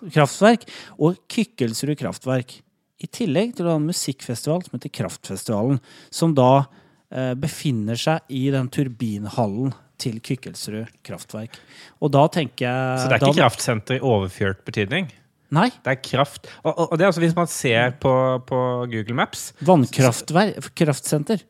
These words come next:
Speaker 2: Jo, men altså, fordi hvis man ser, ser på Google Maps, så ligger Askim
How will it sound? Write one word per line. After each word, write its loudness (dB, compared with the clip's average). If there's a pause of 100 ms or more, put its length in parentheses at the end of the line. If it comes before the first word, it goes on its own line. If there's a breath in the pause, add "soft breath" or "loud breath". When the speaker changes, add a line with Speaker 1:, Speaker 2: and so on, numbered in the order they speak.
(140)
Speaker 2:
Jo, 4
men 4
altså, 0
fordi 6
hvis 2
man 0
ser, 4
ser 2
på -4
Google 2
Maps, -4
så 0
ligger -4 (460 soft breath)
Askim -2